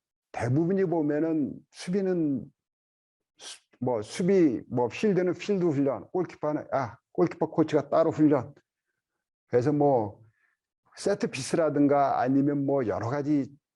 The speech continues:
뭐 그런 훈련 아니면 뭐 이럴 때는 골키퍼하고 같이 하지만 슈팅 훈련 아니지만 지금처럼 협력 수비라든가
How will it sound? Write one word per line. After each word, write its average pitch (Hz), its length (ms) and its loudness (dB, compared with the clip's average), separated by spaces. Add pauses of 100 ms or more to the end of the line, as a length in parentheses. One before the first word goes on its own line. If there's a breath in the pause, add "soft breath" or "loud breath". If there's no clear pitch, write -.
(300)
뭐 117 260 -4
그런 147 260 2
훈련 139 300 2
아니면 127 540 0
뭐 135 120 0
이럴 160 380 0
때는 180 580 -2
골키퍼하고 170 420 -4
같이 131 280 -8
하지만 117 480 0
슈팅 - 340 -2
훈련 156 240 6
아니지만 110 500 -4 (340 loud breath)
지금처럼 190 600 4
협력 254 400 4
수비라든가 127 1000 0